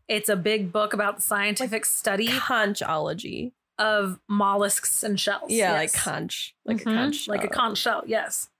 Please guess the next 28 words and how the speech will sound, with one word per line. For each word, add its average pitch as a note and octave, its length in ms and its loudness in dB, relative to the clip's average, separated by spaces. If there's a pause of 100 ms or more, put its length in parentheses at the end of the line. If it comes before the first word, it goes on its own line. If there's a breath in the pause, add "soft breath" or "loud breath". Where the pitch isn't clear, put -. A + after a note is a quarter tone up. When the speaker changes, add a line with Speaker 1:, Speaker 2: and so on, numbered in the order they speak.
(100)
Speaker 2:
Interesting. A3 600 -6 (140)
Speaker 1:
So A#3+ 260 2
then E4 300 2
he C4+ 180 2
wrote G#3 300 2
two C#4 260 0
other A#3+ 300 2
publications A3 1120 -2 (460)
that A#3 180 0
he A3+ 80 0
shortly A3 560 0
followed G#3 480 0
up, G#3+ 220 0
kind G#4 220 0
of F#4+ 120 0
like C4+ 240 0
as, G#3+ 180 0
like, G#3 220 0
a F#3+ 440 0 (120)
add-on, C#4 640 2 (560)
the A#3 220 0
Histoire D4 460 2
Naturelle B3 580 2
Générale A3 480 0
des G#3 100 0
Particules A#3+ 960 0
et A3 100 0
Mollusques. G#3 800 -2